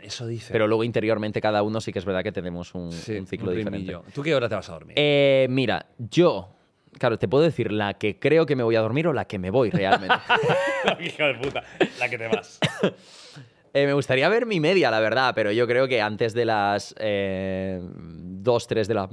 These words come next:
Speaker 2: de la mañana
Speaker 1: No,
Speaker 2: no
Speaker 1: es
Speaker 2: me,
Speaker 1: una locura, ¿eh?
Speaker 2: no me voy ningún día.
Speaker 1: ¿Qué hora te levantas?
Speaker 2: Me levanto perfectamente a las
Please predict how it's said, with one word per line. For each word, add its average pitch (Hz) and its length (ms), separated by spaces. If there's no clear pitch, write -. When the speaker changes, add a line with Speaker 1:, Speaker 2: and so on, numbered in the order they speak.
Speaker 2:
de 113 200
la 104 80
mañana 101 380
Speaker 1:
No, 123 100
Speaker 2:
no 131 100
Speaker 1:
es 95 80
Speaker 2:
me, 160 60
Speaker 1:
una 139 100
locura, 113 380
¿eh? - 60
Speaker 2:
no 110 80
me 107 100
voy 95 160
ningún 87 240
día. 87 60
Speaker 1:
¿Qué 147 60
hora 147 100
te 127 80
levantas? 90 480
Speaker 2:
Me 104 240
levanto 107 380
perfectamente 117 840
a 113 140
las 139 380